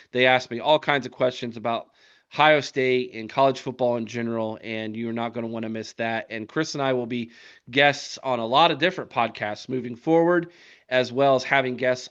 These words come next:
on our podcast as we preview the season. Don't forget, when the season gets started here in just a few weeks, Chris,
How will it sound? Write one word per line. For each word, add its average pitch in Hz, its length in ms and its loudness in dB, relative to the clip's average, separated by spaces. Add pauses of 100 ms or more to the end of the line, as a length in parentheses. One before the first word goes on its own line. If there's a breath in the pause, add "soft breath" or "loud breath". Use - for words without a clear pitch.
on 120 180 -2
our 175 260 6
podcast 117 600 -2
as 110 160 -14
we 113 140 -12
preview 120 480 -8
the 113 60 -14
season. 117 480 -8
Don't 147 180 -2
forget, 147 460 2 (260 soft breath)
when 131 120 -4
the 131 60 -6
season 156 400 -4
gets 156 200 -4
started 160 360 2
here 160 320 2
in 127 220 -6
just 135 260 -4
a 127 60 -4
few 143 240 -4
weeks, 160 240 0
Chris, 196 340 0